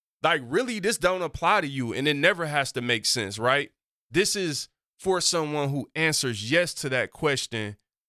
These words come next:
of, "I wanna be who God created me to be." And he-, here's what I'll say, too. Communicate with the people around you that you love,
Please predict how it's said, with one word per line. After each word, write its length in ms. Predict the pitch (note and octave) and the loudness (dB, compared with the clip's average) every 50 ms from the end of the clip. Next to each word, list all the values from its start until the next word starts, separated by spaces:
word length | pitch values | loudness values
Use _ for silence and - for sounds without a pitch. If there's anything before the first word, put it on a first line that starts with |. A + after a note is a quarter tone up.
| _ _ _ | _ _ _
of, 280 | - B2 B2+ A#2+ A#2 - - | -2 -2 0 0 0 0 0
"I 100 | C3+ D3 | 0 0
wanna 280 | D3 C#3+ C#3+ C#3 C3 | 0 0 -4 -4 -6
be 320 | A#2+ G2 C3 C#3 C3+ B2 A#2 | -6 -4 -4 -2 -2 -2 -4
who 300 | A2+ A2 G#2+ C#3 B2+ A2 | -6 -8 -8 -8 -6 -2
God 300 | G2+ C3 B2 B2 A#2 - | 0 2 2 2 0 -2
created 320 | - C3+ B2 A#2 A2+ A2+ | -4 -4 -4 -4 -4 -4
me 120 | A2+ A2+ G#2 | -6 -6 -6
to 80 | G#2+ | -6
be." 280 | F#2+ A2 A2+ G#2 F#2 _ _ _ _ _ _ _ _ | -6 -6 -6 -6 -8 _ _ _ _ _ _ _ _
And 140 | - C3+ D3 | -2 0 2
he-, 100 | F3+ G3 | 2 2
here's 300 | - E3 G#3+ A#3+ A3+ F#3 | 2 2 2 2 2 2
what 100 | E3+ D#3+ | 2 4
I'll 160 | D3 C#3 C3 | 4 4 2
say, 220 | B2 - C3 A2+ A2 | 0 -2 -4 -4 -4
too. 320 | - - C#3 A#2 G2 F2+ _ _ _ _ _ _ _ _ _ _ _ _ _ _ _ _ _ _ _ _ _ _ | -4 -4 -6 -6 -6 -8 _ _ _ _ _ _ _ _ _ _ _ _ _ _ _ _ _ _ _ _ _ _
Communicate 840 | - E3+ D3 D3+ G3 A#3+ B3+ A#3 G3+ - - F#3+ D3+ C3+ C3+ A#2 - _ _ _ _ _ _ _ _ _ _ _ _ - | -2 -2 -2 2 2 2 2 2 0 0 2 2 4 4 4 2 -2 _ _ _ _ _ _ _ _ _ _ _ _ -2
with 160 | C3 C3+ C3 | -2 -2 0
the 100 | - B2 | -2 -4
people 600 | - - E3 D3 C3+ - C3 B2+ A#2+ A#2 A2 A#2 _ _ _ _ _ _ _ _ _ _ - B2 | -2 -2 -4 -2 -2 -4 -4 -4 -4 -6 -8 -12 _ _ _ _ _ _ _ _ _ _ -4 -2
around 400 | B2 A#2+ B2+ B2 A#2+ A#2 A#2 A2 | 0 2 2 2 2 0 0 -2
you 80 | A2 | -2
that 240 | G#2+ G#2+ G#2+ - - | -2 0 0 0 -2
you 80 | A2+ G#2+ | -2 0
love, 560 | A2+ B2 B2+ B2 B2 A#2+ A#2+ A#2 A2 - | 2 4 4 4 4 2 0 0 -4 -6